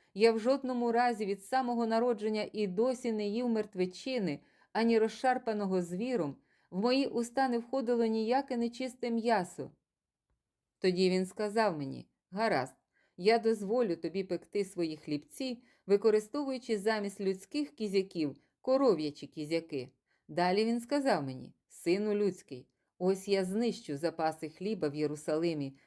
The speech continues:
так що хліб їстимуть на вагу і зі страхом, так само й питимуть воду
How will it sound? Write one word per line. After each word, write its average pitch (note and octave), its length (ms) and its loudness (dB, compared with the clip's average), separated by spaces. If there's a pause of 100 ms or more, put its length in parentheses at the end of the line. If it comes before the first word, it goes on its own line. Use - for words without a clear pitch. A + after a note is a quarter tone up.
(140)
так F3 260 2
що - 240 -6
хліб G3 360 -4
їстимуть F#3 640 -2
на F#3+ 120 -2
вагу G3+ 460 2 (140)
і F3 180 2
зі F3+ 160 -2
страхом, F#3 580 -4 (320)
так G3+ 280 2
само B3 320 0
й B3+ 40 -2
питимуть G#3+ 520 0
воду F#3 440 0